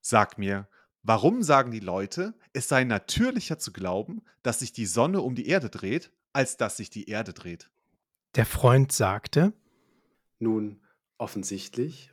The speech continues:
Speaker 3: weil es so aussieht, als würde die Sonne um die Erde kreisen.“
Speaker 2: Wittgenstein antwortete:
Speaker 1: „Nun, wie würde es aussehen,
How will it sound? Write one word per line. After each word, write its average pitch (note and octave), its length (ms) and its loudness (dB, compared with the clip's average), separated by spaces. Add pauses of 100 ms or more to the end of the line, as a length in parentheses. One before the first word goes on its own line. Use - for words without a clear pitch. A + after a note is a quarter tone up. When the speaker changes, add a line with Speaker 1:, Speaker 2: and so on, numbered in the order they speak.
Speaker 3:
weil G2 240 -4
es F#2+ 140 -8
so - 180 -12
aussieht, A2+ 720 -6 (320)
als - 320 -12
würde G2 200 -4
die F#2+ 140 -8
Sonne F#2+ 540 -8 (160)
um A2+ 160 -4
die A2 160 -10
Erde C#3+ 280 -8
kreisen.“ - 520 -20 (840)
Speaker 2:
Wittgenstein F#3 680 6
antwortete: G#2 800 -2 (960)
Speaker 1:
„Nun, B2+ 440 2 (300)
wie A#2+ 320 -2
würde G#3 260 6
es A2 180 -2
aussehen, G#2 520 -6